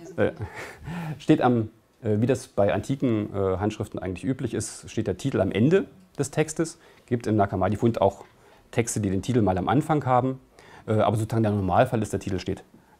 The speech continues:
am Ende. Und beim Thomas-Evangelium ist das auch so. Den Inhalt des, äh, ganzen Kodex zwei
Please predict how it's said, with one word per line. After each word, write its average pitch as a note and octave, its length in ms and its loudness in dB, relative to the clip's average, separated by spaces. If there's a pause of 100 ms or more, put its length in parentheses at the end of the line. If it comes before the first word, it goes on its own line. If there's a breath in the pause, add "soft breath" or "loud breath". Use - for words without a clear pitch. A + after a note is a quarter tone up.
am G2 140 0
Ende. F2 260 -2
Und - 100 -6
beim F2 140 -6
Thomas-Evangelium F#2 580 -4
ist - 140 -12
das - 120 -12
auch - 220 -6
so. - 220 -8 (3750 loud breath)
Den A#2+ 220 6
Inhalt F#3 440 8
des, - 340 -2
äh, A#2+ 100 6
ganzen D#3 360 4
Kodex E3 400 2
zwei C#3 320 4